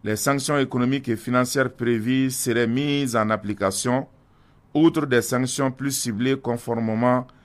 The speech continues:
aux délibérations du sommet extraordinaire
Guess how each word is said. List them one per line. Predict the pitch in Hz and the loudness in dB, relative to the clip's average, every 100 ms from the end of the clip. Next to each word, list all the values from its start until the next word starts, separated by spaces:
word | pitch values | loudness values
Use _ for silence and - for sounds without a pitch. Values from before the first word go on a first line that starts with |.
| _ _ | _ _
aux | - 98 | -6 -2
délibérations | 120 127 120 120 117 - 127 | 0 2 2 4 2 0 -2
du | 123 107 | -2 -4
sommet | - 113 123 123 - | -4 -2 0 -2 -2
extraordinaire | 120 117 123 120 107 95 104 120 127 127 | -4 -2 -2 0 0 -2 -2 0 2 0